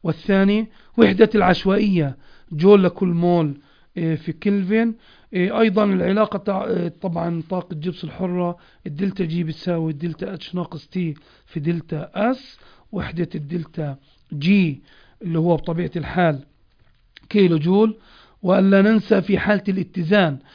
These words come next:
تكون الدلتا جي صفر، فيصبح الدلتا اتش بيساوي تي دلتا، إيه، اس.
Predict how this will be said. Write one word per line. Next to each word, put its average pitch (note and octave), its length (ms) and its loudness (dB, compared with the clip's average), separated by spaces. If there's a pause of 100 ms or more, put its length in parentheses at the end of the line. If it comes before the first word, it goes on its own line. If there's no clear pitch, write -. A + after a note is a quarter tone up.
(180)
تكون G3 320 0
الدلتا F#3 380 -4
جي E3+ 160 -4
صفر، G#3+ 460 -2 (260)
فيصبح F#3+ 440 -2
الدلتا F3+ 460 -4
اتش F3+ 120 -10
بيساوي E3+ 320 -8
تي F3 200 -4
دلتا، D#3 480 -6 (460)
إيه، A3 440 2
اس. - 300 -8